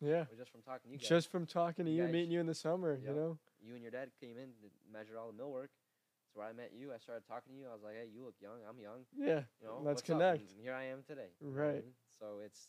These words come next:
Speaker 2: net-, networking's
Speaker 1: It goes a
Speaker 2: super crazy.
Speaker 1: long way, you know,
Speaker 2: Definitely.
Speaker 1: 'cause, I mean, we're talking about five months, seven months after a project, and I'm,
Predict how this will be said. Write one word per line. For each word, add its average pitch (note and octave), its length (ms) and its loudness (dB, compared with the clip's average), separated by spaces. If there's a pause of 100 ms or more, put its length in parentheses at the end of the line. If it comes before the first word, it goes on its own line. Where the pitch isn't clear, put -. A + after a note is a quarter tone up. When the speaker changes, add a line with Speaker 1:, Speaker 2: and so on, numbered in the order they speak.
Speaker 2:
net-, A#2 280 -14
networking's A#2 720 -12
Speaker 1:
It D#3+ 100 4
goes E3+ 280 8
a C#3+ 40 4
Speaker 2:
super B2+ 100 4
crazy. A#2+ 160 -4 (120)
Speaker 1:
long C#3 480 4
way, B2+ 340 -6 (600)
you C#3 80 -2
know, C3 80 0
Speaker 2:
Definitely. C#3 60 -6
Speaker 1:
'cause, C#3 180 -2
I C#3+ 40 2
mean, D3 120 6
we're D#3 100 4
talking D#3 300 2
about C3+ 280 2 (100)
five C#3+ 240 4
months, C#3+ 280 2
seven D3 240 2
months C#3+ 240 0
after D3 260 2
a - 40 -8
project, D3 500 0
and C3+ 100 -2
I'm, C3 200 -6